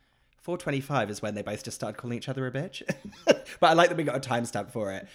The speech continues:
So three twenty, this started, and then an hour and five minutes later, they're both just going, "You're a bitch. No, you're a bitch. No, you're a bitch. No, you're a bitch." And I just wanted to note that at one point they cut to Asia and she's talking in front of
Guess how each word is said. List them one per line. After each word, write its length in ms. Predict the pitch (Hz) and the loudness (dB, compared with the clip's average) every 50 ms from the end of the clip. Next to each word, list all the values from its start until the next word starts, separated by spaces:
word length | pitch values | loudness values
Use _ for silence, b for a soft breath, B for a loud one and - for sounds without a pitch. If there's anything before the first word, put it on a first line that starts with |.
| B B B B B B | B B B B B B
So 120 | - - 107 | -6 -4 -4
three 240 | 107 - 185 175 170 | -2 2 4 4 4
twenty, 300 | 170 - 156 147 143 127 | 4 2 2 2 2 2
this 160 | 120 135 139 | 0 -2 -2
started, 440 | - 131 107 104 101 - 98 92 - | 0 -2 -2 -2 -2 -2 -4 -4 -4
and 120 | - 117 110 | -4 -4 -4
then 120 | 110 113 110 | -4 -4 -4
an 120 | 110 104 - | -6 -6 -4
hour 300 | 127 120 123 127 131 131 | -2 2 2 4 4 4
and 100 | 131 131 - | 2 2 2
five 240 | - 120 113 117 | 2 2 2 4
minutes 240 | 117 110 104 - - | 2 -2 -4 -2 -2
later, 260 | 117 110 107 - - | -2 -2 -2 -2 -4
they're 100 | 90 98 | -6 -4
both 220 | - 107 104 98 - | -4 -4 -4 -6 -6
just 140 | - - - | -8 -8 -6
going, 200 | 92 90 90 - _ _ | -6 -6 -8 -10 _ _
"You're 200 | - 127 127 101 | -2 -2 0 0
a 60 | 98 - | -2 -4
bitch. 240 | 85 80 - - | -8 -10 -4 2
No, 80 | - 190 | 4 6
you're 280 | 190 165 220 233 - 190 | 8 10 12 12 12 12
a 40 | - | 10
bitch. 260 | 123 107 92 - - | 6 2 0 0 2
No, 60 | 156 | 2
you're 260 | 175 185 226 233 208 | 6 10 10 10 12
a 60 | 185 139 | 10 8
bitch. 260 | 127 120 117 - - | 6 4 0 0 0
No, 80 | 147 | 2
you're 280 | 151 156 208 208 196 175 | 4 8 10 10 10 10
a 60 | 143 | 8
bitch." 340 | - 101 90 82 - - - B B B B B B B | 6 0 -4 -6 -6 -10 -12 B B B B B B B
And 140 | - 113 - | -6 -4 -2
I 140 | - 127 | -2 -2
just 200 | 123 139 139 139 | 0 0 -2 0
wanted 220 | 143 139 135 120 - | 0 0 0 0 0
to 60 | 123 | -2
note 200 | 120 113 107 - | -2 -2 -2 -2
that 160 | 110 104 - | -4 -4 -4
at 200 | - 101 - - | -6 -10 -12 -8
one 180 | 123 117 110 110 | -6 -6 -6 -4
point 400 | - - 107 98 95 - - - | -4 -4 -4 -4 -6 -8 -10 -12
they 100 | 101 98 | -12 -10
cut 240 | - - 113 - - | -8 -8 -8 -8 -6
to 160 | - 101 - | -8 -6 -6
Asia 240 | 101 101 92 95 - | -6 -6 -6 -8 -10
and 120 | 87 92 | -12 -12
she's 180 | - - 90 - | -12 -12 -12 -12
talking 460 | - - 104 - - 98 101 104 98 b b b b b b b b | -10 -10 -8 -6 -6 -6 -6 -6 -8 b b b b b b b b
in 100 | - 104 | -18 -12
front 200 | - - 110 95 | -8 -6 -4 -4
of 140 | 95 101 98 | -4 -6 -10